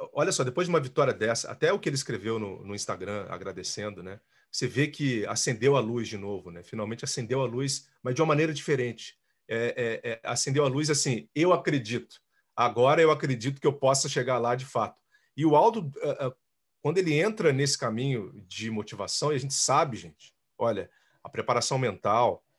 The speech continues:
a força mental é algo que vem sendo discutido hoje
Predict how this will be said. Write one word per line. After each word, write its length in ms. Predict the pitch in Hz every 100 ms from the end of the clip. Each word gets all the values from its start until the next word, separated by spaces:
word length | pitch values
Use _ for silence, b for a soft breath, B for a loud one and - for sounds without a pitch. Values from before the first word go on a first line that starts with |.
| _ _
a 80 | -
força 360 | - 120 -
mental 480 | 107 87 - 113 104
é 60 | 98
algo 180 | 113 -
que 100 | 110
vem 140 | 110
sendo 540 | - 120 123 107 90 90
discutido 600 | 92 - 107 - 117 101
hoje 360 | 104 120 92